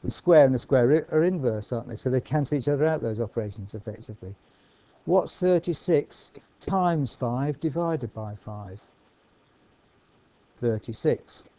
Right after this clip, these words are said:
Okay? So if I do inverse operations, they effectively cancel each other out. Log to the base ten of ten to the x is x. So x equals log thirty-six,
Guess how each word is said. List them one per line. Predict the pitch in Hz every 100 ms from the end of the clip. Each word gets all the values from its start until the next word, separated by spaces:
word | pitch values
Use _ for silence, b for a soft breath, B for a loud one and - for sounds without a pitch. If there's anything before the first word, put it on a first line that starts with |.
| _
Okay? | - - 180 b b b _
So | - 156 160 - 180
if | 202
I | 220 214
do | 208 180
inverse | 175 180 160 170 165
operations, | 165 156 156 170 160 - 107 127 151 - _ _ _
they | 147 139
effectively | 160 131 143 135
cancel | 127 139 127 127
each | 120 127
other | 123 123
out. | 123 107 - - _ - _ _ _ _ - 123
Log | 165 185 135
to | 156
the | 151
base | 151 151 139
ten | - 151 127
of | 120
ten | - 143 151 131
to | 123
the | 131 156
x | 120 - _ - _ -
is | 127 139
x. | 123 - - - - _ - _ _ _ _ _ _ _ _ _ _ _ _ _ _ _ _ _ _ _ _ _ _ _
So | - 156 143
x | 180 - -
equals | 123 - 117 127 120
log | 135 131 -
thirty-six, | 135 127 131 - 117 -